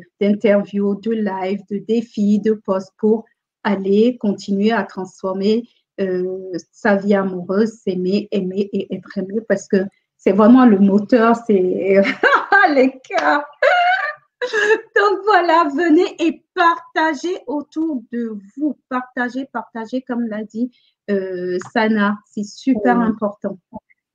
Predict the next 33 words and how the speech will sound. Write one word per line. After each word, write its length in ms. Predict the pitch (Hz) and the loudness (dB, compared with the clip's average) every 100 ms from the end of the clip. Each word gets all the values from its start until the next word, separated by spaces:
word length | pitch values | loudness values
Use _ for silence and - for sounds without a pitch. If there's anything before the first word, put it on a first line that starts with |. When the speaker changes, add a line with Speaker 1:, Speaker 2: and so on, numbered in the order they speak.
| _ _ _ _ _ - - - - _ _ | _ _ _ _ _ -20 -20 -20 -20 _ _
Speaker 2:
Waouh, 280 | 180 180 185 | 2 4 4
ben, 100 | 190 | 2
j'ai 120 | 196 | 2
plus 160 | 214 233 | 0 -2
rien 240 | 214 262 | 0 2
à 40 | 208 | 2
dire, 280 | 196 262 208 | 0 -2 -2
à 120 | 180 | -10
part 160 | - - | -14 -8
t'envoyer 320 | 196 180 190 | -6 -2 0
encore 300 | 196 196 220 | 0 0 0
du 120 | 196 | 2
love, 280 | 196 196 214 | 4 4 2
de 100 | 180 | -6
vous 220 | 165 185 | -6 -2
envoyer 400 | 220 220 208 214 | 0 2 0 0
du 140 | 208 202 | 0 -2
love 180 | 202 190 | -2 -4
à 80 | |
tous. 480 | 185 - 214 - - - - - _ - | -6 -8 -10 -10 -16 -20 -20 -20 _ -4
Euh, 420 | 170 156 156 151 | -2 -2 -2 -2
une 100 | 165 | -4
super, 540 | - - 185 208 196 | -8 -10 0 0 2
euh, 260 | 170 156 156 156 160 - _ _ - | 0 0 -2 -6 -14 -20 _ _ -20
Vibra 500 | 165 190 185 185 214 | -6 -4 -2 0 -2
conférence 720 | 214 190 180 180 175 175 - | -2 -8 -6 -4 -4 -8 -4
magnifique 800 | 190 202 190 185 - 170 - - _ | -2 0 -2 -6 -10 -10 -14 -20 _
avec 320 | 170 180 190 | -2 -2 -4
les 160 | 180 180 | -6 -4
cœurs, 580 | - 165 165 175 - - _ _ | -2 0 2 -2 -6 -20 _ _
haut 140 | 208 233 | 4 6
les 180 | 202 190 | 4 2
cœurs. 640 | - 175 170 175 190 | 0 4 4 2 -2